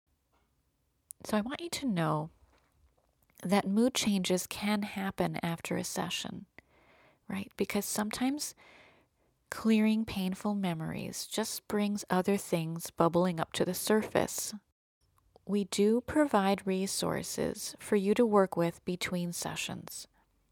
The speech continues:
This includes a simple map instruction that you can use on yourself and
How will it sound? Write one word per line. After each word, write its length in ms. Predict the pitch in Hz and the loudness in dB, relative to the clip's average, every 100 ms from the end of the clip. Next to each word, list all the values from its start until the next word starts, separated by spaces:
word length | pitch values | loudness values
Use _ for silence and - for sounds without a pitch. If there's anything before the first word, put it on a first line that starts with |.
| - | -8
This 200 | 170 - | -6 -4
includes 460 | 196 - 196 190 175 | -6 0 2 2 0
a 60 | |
simple 560 | 170 185 175 180 170 - | -2 -2 0 2 2 0
map 360 | 170 165 165 220 | -2 -2 0 -2
instruction 640 | 247 - 185 180 - 190 | -2 0 2 2 0 -2
that 140 | 190 | -2
you 120 | - 175 | -2 -2
can 200 | 220 202 | -2 0
use 220 | 196 190 | 0 0
on 140 | 208 | 0
yourself 640 | 240 - - 160 160 - - _ _ _ _ _ _ _ _ _ - | -2 -2 0 0 -2 -8 -20 _ _ _ _ _ _ _ _ _ -2
and 360 | 190 175 170 | 0 2 0